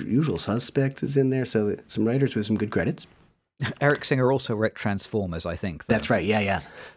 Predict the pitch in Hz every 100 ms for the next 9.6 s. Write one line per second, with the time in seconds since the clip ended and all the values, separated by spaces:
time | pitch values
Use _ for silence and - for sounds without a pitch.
0 | - 147 143 302 185 - - 180 - -
1 | 147 143 135 143 190 196 147 131 127 117
2 | 107 - 156 156 147 131 - 113 113 214
3 | - - 165 170 143 - 131 110 123 123
4 | 117 123 107 98 113 127 117 127 117 123
5 | 113 110 98 101 87 90 - 71 - 78
6 | - 69 69 80 82 87 85 85 - -
7 | - - - 202 120 233 - 240 - -
8 | - - - 98 107 107 101 - 98 90
9 | 71 - 87 85 82